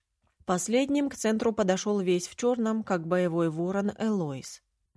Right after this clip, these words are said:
Волосы, как всегда, затянуты в хвост и пара прядей по бокам.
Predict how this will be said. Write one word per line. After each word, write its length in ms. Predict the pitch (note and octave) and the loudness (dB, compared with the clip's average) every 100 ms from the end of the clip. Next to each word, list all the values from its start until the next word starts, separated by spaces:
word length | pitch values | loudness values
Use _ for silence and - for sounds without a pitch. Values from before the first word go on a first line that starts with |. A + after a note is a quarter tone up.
| _ _ _ _ _ | _ _ _ _ _
Волосы, 460 | F3 F#3+ F#3+ F#3 F3+ | -2 0 2 0 0
как 180 | F#3 - | -2 -4
всегда, 360 | - F3+ E3 | -6 -2 0
затянуты 580 | E3+ F3+ F#3 E3+ D#3 D#3+ | 0 -2 -2 -4 -4 -6
в 80 | - | -10
хвост 520 | - E3 F#3+ C#4 - - - - | -10 -4 -2 -2 -8 -20 -16 -4
и 180 | F3 E3 | -2 0
пара 280 | A#3 C4+ | -2 -2
прядей 400 | A#3+ F#3 E3 E3+ | 0 -2 0 -2
по 140 | F3 E3 | -2 -4
бокам. 440 | F3 - C3 C3+ | -6 -6 -10 -10